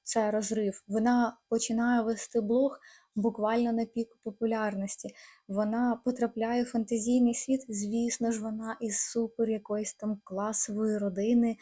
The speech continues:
супермагиня, супер, супер, супер, все супер.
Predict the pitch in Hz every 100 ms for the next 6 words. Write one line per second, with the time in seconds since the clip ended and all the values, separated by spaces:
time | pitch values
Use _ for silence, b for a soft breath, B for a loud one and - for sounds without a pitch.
0 | B B - - 220 214 220 220 208 208
1 | 214 233 226 220 - 233 220 220 226 240
2 | 240 262 262 - 294 277 233 240 - 240
3 | - 320 330